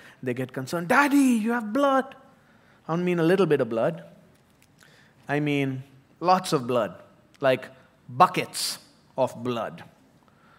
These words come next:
or streams of blood, or entire pools of blood. For most of us, the answer to that question would probably be never. I've never seen that much blood,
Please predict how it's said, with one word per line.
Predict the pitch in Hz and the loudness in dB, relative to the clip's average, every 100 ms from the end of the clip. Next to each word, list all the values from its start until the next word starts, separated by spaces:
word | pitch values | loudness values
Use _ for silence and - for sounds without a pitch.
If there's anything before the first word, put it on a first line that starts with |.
| _ _ | _ _
or | 123 123 113 - | -4 -4 -4 -10
streams | - - 185 196 185 170 135 | -12 -2 2 4 4 2 0
of | 135 127 120 | -2 -2 -2
blood, | 123 120 110 | 0 0 0
or | 117 123 | -2 -4
entire | 127 156 151 151 | -2 2 4 2
pools | 151 - 196 185 156 127 107 - - _ _ _ _ - | 0 -8 -2 2 2 0 -4 -10 -14 _ _ _ _ -4
of | 127 117 | -4 -2
blood. | 127 127 98 110 - _ _ _ _ _ _ _ _ _ _ _ _ - - - _ | 2 2 0 -8 -18 _ _ _ _ _ _ _ _ _ _ _ _ -20 -20 -20 _
For | - 151 | -6 0
most | 160 240 | 2 2
of | 240 156 | 2 2
us, | 160 | 2
the | 151 139 | 4 4
answer | 165 170 | 4 0
to | 151 | 0
that | 131 | 2
question | 151 170 175 | 2 2 0
would | 147 127 - | -4 -6 -12
probably | - 156 247 180 151 | 2 4 4 2 0
be | 131 135 160 180 - | 0 0 0 -4 -4
never. | 180 277 427 117 95 - - | 2 4 4 2 0 -14 -12
I've | 143 | -2
never | 165 415 | 2 2
seen | - 214 170 | 2 2 4
that | 147 127 | 4 2
much | 139 127 - | 0 -6 -4
blood, | 131 123 101 | -2 -2 -2